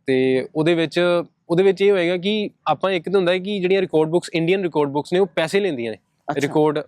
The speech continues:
Speaker 1: ਦਰਜ ਕਰਾਉਣ ਦੇ, ਤੇ ਉਹਦੇ ਵਿੱਚ ਇਹ ਹੋਏਗਾ ਕਿ ਜੋ ਡਿਜ਼ਰਵਿੰਗ ਹੋਏਗਾ ਉਹਨੂੰ ਪੈਸੇ ਦਿੱਤੇ ਜਾਣਗੇ।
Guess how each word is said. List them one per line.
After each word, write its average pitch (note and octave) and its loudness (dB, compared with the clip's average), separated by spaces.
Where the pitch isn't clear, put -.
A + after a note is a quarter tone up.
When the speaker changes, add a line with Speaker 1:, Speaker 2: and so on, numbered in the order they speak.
Speaker 1:
ਦਰਜ C3+ -2
ਕਰਾਉਣ B2 -4
ਦੇ, G#2+ -10
ਤੇ D#3+ 2
ਉਹਦੇ F#3+ 4
ਵਿੱਚ G#3+ 0
ਇਹ G#3+ 6
ਹੋਏਗਾ F#3+ 2
ਕਿ G#3 -2
ਜੋ F#3 4
ਡਿਜ਼ਰਵਿੰਗ F3+ 0
ਹੋਏਗਾ D#3+ 0
ਉਹਨੂੰ G#3 -2
ਪੈਸੇ F#3 -2
ਦਿੱਤੇ C#3 -2
ਜਾਣਗੇ। A2 -8